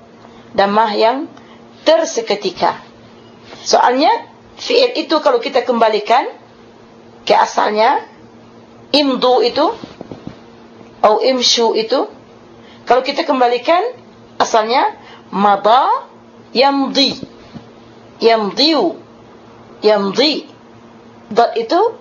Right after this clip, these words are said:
baris bawah. Bukan yamdu. Bukan. Mada yamdi. Seperti,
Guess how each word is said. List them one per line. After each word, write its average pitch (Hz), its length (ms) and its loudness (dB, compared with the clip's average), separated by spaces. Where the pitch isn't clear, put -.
baris 190 240 0
bawah. 311 320 0
Bukan 202 240 2
yamdu. 247 480 0
Bukan. 214 400 0
Mada 247 720 2
yamdi. 208 480 0
Seperti, 226 720 -2